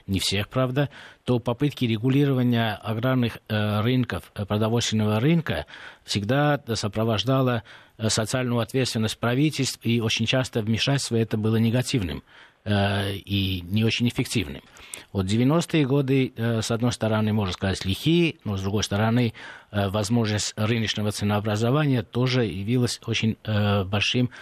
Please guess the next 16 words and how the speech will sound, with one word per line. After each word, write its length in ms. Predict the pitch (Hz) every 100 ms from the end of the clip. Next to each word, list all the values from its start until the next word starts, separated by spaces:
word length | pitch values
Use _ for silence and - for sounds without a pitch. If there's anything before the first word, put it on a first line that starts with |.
| - -
стимулом 520 | - 127 120 120 107
для 200 | 101 104
развития 480 | 104 104 117 110 104
тех 280 | - 107 107
или 80 | 101
иных 220 | 101 -
отраслей, 500 | 98 104 - 165 165
и 40 |
мы 120 | 117
увидели 500 | 113 107 139 135 117 - - -
очевидные, 720 | 82 110 120 131 131 117 107 - - - -
э, 80 | 104 104 101
островки 520 | 98 - 120 - 156
роста 440 | 143 123 - - - _ - -
с 240 | 92 92
девяностых. 640 | 90 107 101 78 - -